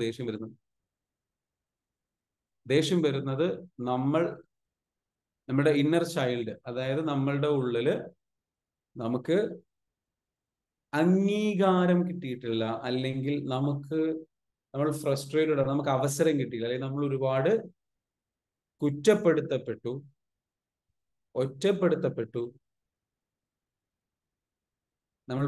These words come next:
പരിഹസിക്കപ്പെടും. നന്നായിട്ട് പരിഹസിക്കപ്പെടുകയോ കുറ്റപ്പെടുത്തപ്പെടുകയോ ചെയ്തു കഴിഞ്ഞാൽ, ചെയ്യാത്ത തെറ്റിനൊക്കെ ചെറുപ്പത്തിൽ അല്ലെങ്കിൽ ചെറിയ തെറ്റുകൾക്ക് തന്നെ ഭയങ്കരമായിട്ട് പരിഹസിക്കപ്പെടുക, നന്നായിട്ട് ശിക്ഷ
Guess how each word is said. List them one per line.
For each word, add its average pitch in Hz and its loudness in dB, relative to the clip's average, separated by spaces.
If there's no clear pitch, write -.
പരിഹസിക്കപ്പെടും. 175 4
നന്നായിട്ട് 196 6
പരിഹസിക്കപ്പെടുകയോ 165 0
കുറ്റപ്പെടുത്തപ്പെടുകയോ 135 -2
ചെയ്തു 113 -4
കഴിഞ്ഞാൽ, 98 -8
ചെയ്യാത്ത 151 -2
തെറ്റിനൊക്കെ 131 -6
ചെറുപ്പത്തിൽ 123 -4
അല്ലെങ്കിൽ 139 0
ചെറിയ 156 6
തെറ്റുകൾക്ക് 139 -2
തന്നെ 131 -4
ഭയങ്കരമായിട്ട് 143 -6
പരിഹസിക്കപ്പെടുക, 139 2
നന്നായിട്ട് 160 2
ശിക്ഷ 165 0